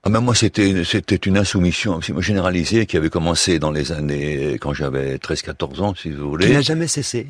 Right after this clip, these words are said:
Speaker 1: Et qui se poursuivait.
Speaker 2: Jusqu'à
Speaker 1: Ben,
Speaker 2: aujourd'hui.
Speaker 1: ça n'a jamais cessé, oui, ça n'a jamais cessé. Sur, sur plusieurs points. Par exemple, bon, par exemple, sur l'inégalité, l'inégalité. Je sais bien qu'il y a une égalité naturelle, si vous voulez. Mais même cette inégalité naturelle, je ne m'y,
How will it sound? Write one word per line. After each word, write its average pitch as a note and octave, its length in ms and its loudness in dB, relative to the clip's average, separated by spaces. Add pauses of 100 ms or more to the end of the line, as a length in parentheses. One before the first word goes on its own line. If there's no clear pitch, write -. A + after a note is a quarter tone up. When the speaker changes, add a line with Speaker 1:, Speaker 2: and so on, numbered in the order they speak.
(120)
Speaker 1:
Et F#2+ 100 0
qui G2 120 0
se G#2+ 100 2
poursuivait. E2 600 0 (880)
Speaker 2:
Jusqu'à B2+ 260 2
Speaker 1:
Ben, C3 40 4
Speaker 2:
aujourd'hui. B2 460 0
Speaker 1:
ça C3+ 100 2
n'a C3+ 140 6
jamais E3 240 4
cessé, C#3 360 4
oui, G#2 280 4
ça A2 140 0
n'a F#2 80 2
jamais E2 220 0
cessé. D2+ 440 -4 (360)
Sur, A2+ 400 0
sur - 220 -2
plusieurs C3+ 380 2
points. F#2+ 400 -2 (1120)
Par F#2+ 80 0
exemple, F#2+ 220 -2
bon, F#2 200 -8
par F#2+ 140 -4
exemple, G#2 160 -4
sur A2 80 0
l'inégalité, G#2+ 800 2 (380)
l'inégalité. F#2 760 -2 (760)
Je F#2+ 100 -2
sais F2+ 140 2
bien A#2 220 0
qu'il F#2 160 2
y - 20 4
a - 0 -
une F2 80 2
égalité F2+ 380 2
naturelle, D#2+ 480 0
si - 100 -8
vous D#2 80 -10
voulez. D2 160 -6 (300)
Mais F2 100 -4
même A2+ 160 2
cette - 260 -4
inégalité F2 460 -2
naturelle, G2+ 400 -2
je F2+ 120 -2
ne F2 120 0
m'y, E2 400 0